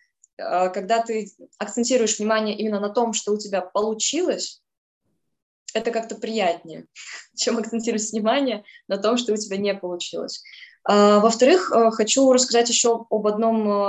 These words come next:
э, приложении. Оно бесплатное, и оно мне нравится, наверное, чуть больше, чем Quizlet,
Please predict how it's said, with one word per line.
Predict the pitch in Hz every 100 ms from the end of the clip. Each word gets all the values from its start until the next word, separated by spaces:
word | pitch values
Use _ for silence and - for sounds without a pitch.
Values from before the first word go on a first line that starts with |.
| 196 196
э, | 196
приложении. | 202 208 214 302 339 233
Оно | 220 214
бесплатное, | 208 - 247 302 240 202
и | -
оно | 208 226
мне | 226 214 - _ _ _ -
нравится, | 202 214 233 233 220 - 208 202 196 - 208
наверное, | 226 339 320
чуть | 277 190
больше, | 190 240 -
чем | - 196 190
Quizlet, | 180 196 190 170 165